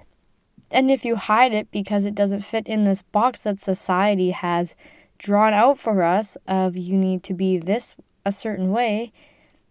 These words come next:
then we feel like we have to suppress that part of us because it's not good enough, that we won't be loved if we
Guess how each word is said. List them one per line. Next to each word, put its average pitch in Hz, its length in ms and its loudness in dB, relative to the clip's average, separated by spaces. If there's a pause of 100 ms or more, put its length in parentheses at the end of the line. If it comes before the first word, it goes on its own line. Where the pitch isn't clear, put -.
(120)
then 226 540 0
we 214 320 -4
feel 233 320 0
like 220 220 2
we 226 60 -2
have 208 180 -4
to 214 120 -6
suppress 202 520 -2
that 208 160 -2
part 240 180 0
of 226 80 -2
us 196 140 0
because 190 320 -2
it's 185 180 -6
not 175 220 -4
good 226 160 -4
enough, 170 340 -4
that - 240 -4
we 185 160 0
won't 180 240 -2
be 196 160 4
loved 185 580 0
if 185 200 -4
we 185 240 0